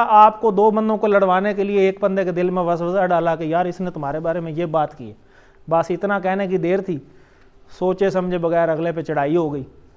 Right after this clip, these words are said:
बाद में पता चला उसने कहा ही नहीं था, ठीक है, और बाद में बैठ के वो एंजॉय करता है। तो ये इस तरीके से एक निज़ाम चलता है। मिन शर्री, आऊज़ु बिल्लाहि मिनश शैतानिर रजीम में मिन से हमने इसको पढ़ा हुआ है, मिन को।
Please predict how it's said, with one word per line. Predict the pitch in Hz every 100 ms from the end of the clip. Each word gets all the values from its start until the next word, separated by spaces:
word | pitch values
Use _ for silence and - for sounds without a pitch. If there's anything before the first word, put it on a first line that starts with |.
| - 156
बाद | 170 196
में | 185 170
पता | 165
चला | 170 170 165
उसने | 165 160
कहा | 165 180
ही | 175
नहीं | 147
था, | 113 - _ _ _ _ _ _ _ _ _ _ -
ठीक | 170 175
है, |
और | 170 175 165
बाद | 170 185
में | 175 160
बैठ | 151 135
के |
वो | 135
एंजॉय | 135 131 175
करता | 190 165 -
है। | 143 - - _ - - 196
तो |
ये | 190 170 240 233
इस | 247 -
तरीके | 202 185 202
से | 190 180
एक | 180
निज़ाम | 165 151 151 147
चलता | 127 170
है। | 127
मिन | 160 240 262
शर्री, | - 202 202 247 277 - - - - -
आऊज़ु | 170 196 208
बिल्लाहि | 202 202 202
मिनश | 202 202
शैतानिर | 190 185 180 175
रजीम | 170 190
में | 196
मिन | 170 175 190
से | 190
हमने | 170 160 165
इसको | - 156
पढ़ा | 165 190
हुआ | 185
है, | 165
मिन | 165 170
को। | 160